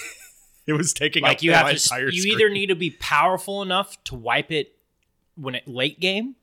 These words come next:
Speaker 1: Yes.
Speaker 2: or you need to speed run to it with the right weapon, like the Bible or something that is, or a whip or something that you can get consistent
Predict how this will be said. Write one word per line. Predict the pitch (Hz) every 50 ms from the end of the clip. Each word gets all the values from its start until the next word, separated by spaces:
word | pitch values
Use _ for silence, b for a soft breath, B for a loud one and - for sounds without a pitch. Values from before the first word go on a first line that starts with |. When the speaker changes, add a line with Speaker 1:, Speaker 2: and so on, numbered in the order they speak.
| _ _ -
Speaker 1:
Yes. | - 110 90 - - - - -
Speaker 2:
or | 180 180 202 196 180 170 160 160
you | 160 156 147 143
need | 143 139 135 123
to | 123 123 123 -
speed | - - - - - 180 175 175 170 147
run | 147 147 139 135 131
to | - - 139 127
it | 120 117 - - -
with | 139 127 117 - -
the | - 123 107
right | 107 120 135 131 131 - 123
weapon, | 127 120 127 - 147 143 143
like | 131 117 107 - -
the | 107
Bible | 92 - 110 113 120 110 117 117 120 120 120 127 104
or | 107 113 107
something | - - - 151 131 123 - 143 123 123
that | 117 110
is, | 107 - - - b b b b b b
or | 143 131
a | 104 104
whip | 98 117 123 139 - _ _ _
or | - 147 107
something | - - - 170 160 170 175
that | 160 151 131 135
you | 139 135
can | - 135
get | 131 131 135 -
consistent | - - 135 113 - - 147 147 - - - 156 135 135 -